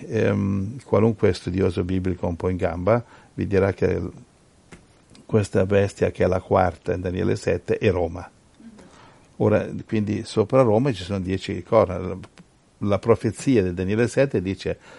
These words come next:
"Su questa bestia ci sono dieci corna". Quindi questo ci dice che dall'area geografica dove è stata Roma, dove Roma è stata più potente, quindi il sud Europa,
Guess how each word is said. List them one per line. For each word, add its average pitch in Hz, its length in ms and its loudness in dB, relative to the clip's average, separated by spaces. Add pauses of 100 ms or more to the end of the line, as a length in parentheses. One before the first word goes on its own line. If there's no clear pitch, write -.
"Su - 180 -4
questa 117 360 2
bestia 117 420 2
ci 95 140 -4
sono 101 240 -2
dieci 92 340 -4
corna". 85 440 -8 (440)
Quindi 98 240 -2
questo 117 320 0
ci - 160 -4
dice 101 340 -2
che 90 160 -2
dall'area 98 520 2
geografica 95 720 -2
dove 90 400 -2 (300)
è - 120 -4
stata 92 360 0
Roma, 95 500 0 (360)
dove 90 240 -4
Roma 95 160 0
è 82 40 -6
stata 85 220 -6
più 80 160 -8
potente, 82 560 -6
quindi 85 380 -6
il 82 120 -6
sud 85 240 -8
Europa, 95 540 0